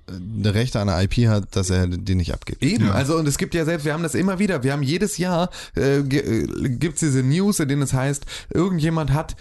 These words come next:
Speaker 2: seit, nach drei Milliarden Jahren, ähm, nochmal die Namensrechte für irgend so eine alte I P verlängert,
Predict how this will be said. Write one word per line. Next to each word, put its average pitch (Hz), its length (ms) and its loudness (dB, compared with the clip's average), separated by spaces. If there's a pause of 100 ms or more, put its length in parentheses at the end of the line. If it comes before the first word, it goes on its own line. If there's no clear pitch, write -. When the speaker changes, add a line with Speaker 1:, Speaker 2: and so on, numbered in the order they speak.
(200)
Speaker 2:
seit, 143 420 -2
nach 147 220 -2 (100)
drei 139 320 0
Milliarden 156 580 0
Jahren, 147 560 -2 (300)
ähm, 143 340 0
nochmal 147 380 0
die 139 140 0
Namensrechte 147 880 -2
für - 140 -4
irgend 170 340 2
so 165 60 0
eine 151 100 -2
alte 151 220 -2
I 139 160 0
P 185 180 0
verlängert, 135 640 0